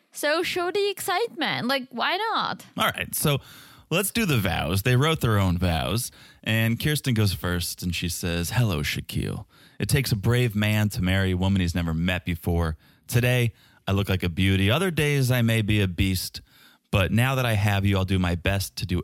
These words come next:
Speaker 2: everything you've ever dreamed of. I'll be patient. I'll show compassion. I'll give you grace. I promise to express my true feelings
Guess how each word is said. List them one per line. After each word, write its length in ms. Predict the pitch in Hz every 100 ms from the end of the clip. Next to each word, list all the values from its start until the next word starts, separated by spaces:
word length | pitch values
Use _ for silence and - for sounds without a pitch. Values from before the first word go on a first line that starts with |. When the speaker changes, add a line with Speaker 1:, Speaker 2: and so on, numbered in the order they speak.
| -
Speaker 2:
everything 480 | 123 127 120 110 107
you've 160 | 98
ever 200 | 87 78
dreamed 400 | 80 - 117 113 110
of. 180 | 107
I'll 120 | 98 90
be 140 | 82
patient. 520 | - - 117 - 110
I'll 80 | 87
show 220 | 87 85
compassion. 640 | - 85 - 110 110 - 92
I'll 100 | 92
give 220 | 104 98
you 100 | 95
grace. 480 | - 113 117 110 - - - -
I 60 | -
promise 400 | - 120 117 110
to 60 | -
express 440 | 98 - 104 101
my 120 | - 90
true 180 | - 92
feelings 600 | - 92 90 90 87